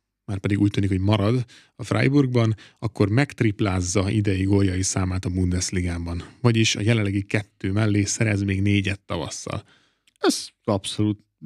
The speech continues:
Speaker 2: merész, persze, mert eddig kettő szerzett, de szerintem ez abszolút
Speaker 1: Benne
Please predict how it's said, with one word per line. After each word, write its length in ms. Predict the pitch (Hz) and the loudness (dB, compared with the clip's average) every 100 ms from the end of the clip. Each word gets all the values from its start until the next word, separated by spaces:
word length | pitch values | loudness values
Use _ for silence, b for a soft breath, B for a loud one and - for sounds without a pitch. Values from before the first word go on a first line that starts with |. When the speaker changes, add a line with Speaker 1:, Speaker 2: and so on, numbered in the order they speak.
| 170 233 | -8 0
Speaker 2:
merész, 400 | 294 302 226 208 | 4 4 4 0
persze, 360 | - 208 180 156 | 2 0 0 0
mert 160 | 147 | 2
eddig 180 | 147 143 | 4 2
kettő 260 | 143 143 127 | 0 -2 -2
szerzett, 340 | - 131 127 | 0 0 0
de 80 | 113 | -2
szerintem 340 | 107 110 101 | 0 0 2
ez 140 | 95 - | -2 -4
abszolút 400 | - - - 104 | -14 -16 -8 -4
Speaker 1:
Benne 100 | 101 | 0